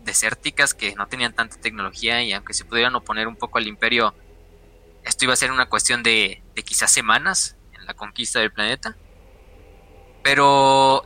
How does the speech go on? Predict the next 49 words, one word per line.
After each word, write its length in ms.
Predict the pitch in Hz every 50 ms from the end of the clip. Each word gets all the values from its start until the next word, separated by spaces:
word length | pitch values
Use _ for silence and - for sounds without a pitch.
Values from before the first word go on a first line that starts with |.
| - - -
ese 140 | 147 147 156
no 60 | 165
es 60 | 151
el 100 | 147 135
problema. 480 | - 139 135 139 156 160 143 110 107 - - - -
El 100 | 127 120
problema 500 | - - 123 131 139 143 151 156 160 160
es 120 | 151 - -
que, 520 | - 151 143 139 135 127 123 120 113 113 - - -
como 160 | - 101 104
vamos 160 | 104 120 - 135
a 60 | 127
ver 120 | 123 127
a 40 | 123
lo 100 | 120 117
largo 260 | 113 113 120 120 120
del, 520 | 117 117 113 113 110 110 110 107 107 104 104 - - - - - - - - - - - - - - - -
del 100 | 107 -
programa, 440 | 127 143 151 151 143 139 147 160 - - - - - - - - - - - - - -
los 120 | 135 135
nurtianos 400 | 131 135 131 - - 160 165 160
tenían 220 | - 143 131 135 135
un 80 | 135
arma 240 | 131 131 127 131 123
secreta, 480 | - - - 143 165 - - 120 113 - - - - - - - - - -
un 160 | 104 110 113
arma, 460 | 113 117 117 120 117 113 104 92 - - - - - - - - - - - -
vamos 180 | - - -
a 40 | 120
ponerle 420 | - 117 117 117 117 117 123 120 117
un 120 | 120 120
arma 300 | 117 117 123 120 117 110
un 140 | 110 127 123
poco 220 | - - - - -
peculiar, 440 | 117 - - 143 127 123 135 - - - - - - - - - - - - - -
que 80 | -
de 80 | 123 127
hecho 200 | 127 - - 139
uno 100 | 143 143
de 80 | 135 131
los 120 | 120 -
generales 420 | - 127 120 113 117 123 135 127
le 80 | 117 110
había 100 | 110 113
apodado 400 | 113 - - 120 117 120 123 120
el 100 | 117 110
nombre 320 | 110 113 113 113 117 113
de, 260 | 107 107 101 95 95 92 - - - - - - - - - - - - - - - - -
eh, 480 | 107 107 101 101 98 98 101 - -